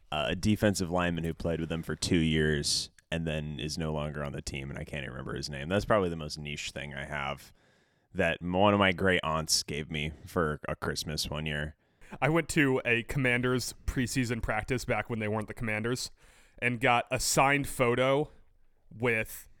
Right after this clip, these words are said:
Speaker 2: uh, Kai Forbath, former kicker for the Commanders.
Speaker 1: That's a, that's a, that's good, though. <laughs> That's a good one.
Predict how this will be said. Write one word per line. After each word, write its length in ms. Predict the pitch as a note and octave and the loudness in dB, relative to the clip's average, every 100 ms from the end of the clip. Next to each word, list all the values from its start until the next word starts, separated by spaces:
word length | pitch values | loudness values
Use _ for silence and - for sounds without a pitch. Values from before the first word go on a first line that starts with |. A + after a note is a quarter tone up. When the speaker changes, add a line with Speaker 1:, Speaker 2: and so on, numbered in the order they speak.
| _ - - | _ -20 -10
Speaker 2:
uh, 340 | - A#2 G2+ G2 F2+ E2 E2 - C2 - | -2 0 2 0 -2 -4 -6 -8 -12 -4
Kai 260 | - D3 | 2 4
Forbath, 680 | D3 - A#2+ F#2+ F2 - - - _ - _ _ _ | 2 0 -2 -2 -6 -8 -12 -18 _ -20 _ _ _
former 280 | - D3 C3 | -4 -2 -2
kicker 340 | - D3 - A2+ | 0 -2 -2 -6
for 200 | - B2 | -2 -2
the 60 | |
Commanders. 340 | - E3 B2+ G#2+ | 2 2 4 6
Speaker 1:
That's 260 | C#3+ - | 6 8
a, 120 | G#3 D3 | 8 8
that's 300 | G#2+ C3+ D#3+ | 8 6 6
a, 80 | F3 | 0
that's 320 | A#2+ D#3+ E3+ | 4 4 4
good, 300 | D3 G#2+ G#2+ | 2 2 2
though. 260 | F2 E2+ E2 - | 2 2 0 -4
<laughs> 140 | - - | -6 0
That's 240 | C#3 - | 4 4
a 20 | |
good 400 | - C3+ - A#2+ | 4 4 2 -2
one. 120 | - | -2